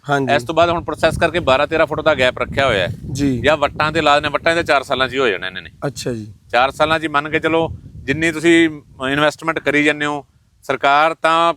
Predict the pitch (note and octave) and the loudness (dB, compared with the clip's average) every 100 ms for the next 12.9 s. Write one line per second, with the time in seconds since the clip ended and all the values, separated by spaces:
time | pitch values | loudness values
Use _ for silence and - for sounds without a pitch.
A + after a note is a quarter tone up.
0 | - D3+ D3+ D#3 D3+ D#3 D3+ D3 D#3 C#3 | -4 0 2 2 2 2 4 2 0 -4
1 | B2 D3 C#3+ C#3+ C#3+ D3+ D#3 D#3+ - C#3 | -2 -2 -2 -2 -2 0 0 0 -2 2
2 | C#3 D3+ E3+ F3 C3 G#2+ A2 B2+ D3+ D#3+ | 2 2 2 2 -2 -2 -2 -2 -2 -6
3 | - - - D#3+ C3 C3+ A#2+ A2+ G#2+ F#2+ | -10 -20 -2 -2 2 0 0 0 0 -4
4 | F2 E2 - D#3+ C#3+ C#3 B2 A2+ G2+ - | -10 -10 0 0 0 -4 -6 -8 -12 -8
5 | B2 C#3 C#3+ C3+ C#3 C#3 B2+ C3+ C3 B2 | -4 -2 -2 -4 -6 -4 -4 -4 -2 -2
6 | A#2+ A2+ A2 C#3+ D#3+ - - B2+ D3+ G3 | -2 -4 -4 -6 -8 -12 -12 -2 2 2
7 | - - - - - D3+ E3 - D#3+ E3 | -2 -20 -20 -14 0 0 2 0 2 0
8 | D#3+ E3+ F3+ F3 D3+ C#3+ D#3 E3 D#3+ - | 0 0 0 2 0 2 2 2 2 2
9 | C3 C3 D3+ C#3+ F2 C#2 - _ _ _ | 2 2 2 2 0 -8 -20 _ _ _
10 | _ D3 F3+ G3+ A3 A3+ A3 A3+ A3+ G#3 | _ 2 4 4 2 4 4 4 4 2
11 | G3+ G3 G3 G3 F3 C#3+ D3+ D3 D3 D3+ | 2 4 4 4 2 0 -2 0 0 2
12 | D#3 C#3 E3 D#3 E3 E3 E3+ E3 E3 | 0 -2 -4 -2 -2 -2 0 2 2